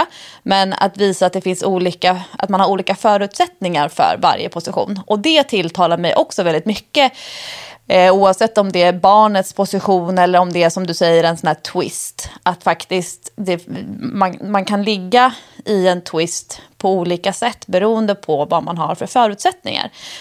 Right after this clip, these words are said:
Så den boken tilltalar mig väldigt mycket och det är så här fint att ha en, en bok att bläddra i och inte bara köra, eh, som guidat, eh, med film och liknande.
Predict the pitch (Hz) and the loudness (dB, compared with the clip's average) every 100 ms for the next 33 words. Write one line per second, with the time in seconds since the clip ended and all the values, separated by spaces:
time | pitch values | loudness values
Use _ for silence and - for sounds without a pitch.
0 | - 226 214 294 214 180 190 208 208 277 | -6 0 2 4 0 -2 -4 -4 0 2
1 | 269 202 160 170 165 170 226 - 302 311 | 2 2 0 0 -2 -2 -6 -2 0 0
2 | - - 208 - - 202 185 - 277 233 | 0 0 0 0 -2 0 0 0 0 0
3 | 190 175 156 156 185 - 190 185 - 180 | 0 0 2 0 -2 -6 -4 -4 -6 -4
4 | 190 208 240 226 165 175 185 170 170 160 | -2 0 -2 0 -2 2 2 2 2 2
5 | 156 175 170 175 170 170 180 - 170 156 | 2 0 -4 -2 2 2 0 0 2 4
6 | 156 - - - - _ - 101 98 98 | 2 0 -8 -18 -20 _ -2 0 2 0
7 | 104 95 117 - - 113 - - 175 165 | -2 -4 -8 -8 -10 -10 -10 -8 -6 0
8 | 190 165 165 170 170 - - _ - 60 | 2 2 2 2 2 -8 -20 _ -2 -2
9 | 90 - 180 170 156 - 247 190 165 135 | -2 -4 -4 -2 -2 0 0 0 -2 -2
10 | 151 90 - - 208 | -4 -4 -6 -4 -6